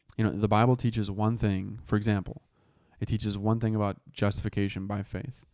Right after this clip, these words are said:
We are, we are justified by faith alone in Christ, right? Um, so, so then when we, you know, when, when we, we know that's the case, and when we look through the, through the Bible, like, Paul makes that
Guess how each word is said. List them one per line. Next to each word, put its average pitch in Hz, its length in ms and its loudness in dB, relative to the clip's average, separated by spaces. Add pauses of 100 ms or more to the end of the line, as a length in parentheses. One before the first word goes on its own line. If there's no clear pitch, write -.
(300)
We 113 180 2
are, 95 220 2
we 113 140 -4
are 98 120 -2
justified 107 560 -2
by 98 140 -4
faith 104 340 -4
alone 98 400 -4
in - 80 -10
Christ, - 480 -10 (240)
right? 101 200 -2 (540)
Um, 98 480 -6 (840)
so, - 160 -10
so 123 160 0
then 127 200 4
when 120 120 4
we, 110 260 0 (680)
you 107 80 0
know, 101 80 2
when, 101 180 -2
when 110 140 2
we, 107 240 0 (1000)
we 117 140 4
know 120 160 6
that's 113 180 4
the - 60 -4
case, 104 220 0
and 107 80 -4
when 104 100 -2
we 101 80 -2
look 120 260 0
through 113 220 -2
the, 101 100 -8 (220)
through 113 160 2
the 101 60 0
Bible, 98 260 0
like, 107 160 0
Paul 131 220 2
makes 123 200 2
that 98 160 0